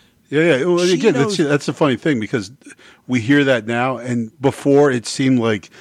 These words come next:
Speaker 1: so significant and important, and we hear it now, it's just like, what a bunch of shit, man. <laughs> You know, like, that's just,
Speaker 2: Well,
Speaker 1: like,
Speaker 2: well
Speaker 1: this is total B S,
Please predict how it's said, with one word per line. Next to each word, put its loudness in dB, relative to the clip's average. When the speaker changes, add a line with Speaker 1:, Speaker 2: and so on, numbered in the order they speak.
Speaker 1:
so 0
significant -2
and 0
important, -2
and -2
we -2
hear 2
it -4
now, -2
it's -4
just -12
like, -8
what -2
a 0
bunch -6
of -12
shit, -6
man. -12
<laughs> -
You -2
know, 4
like, 0
that's -6
just, 2
Speaker 2:
Well, -4
Speaker 1:
like, 2
Speaker 2:
well -2
Speaker 1:
this -6
is -8
total 0
B 2
S, -6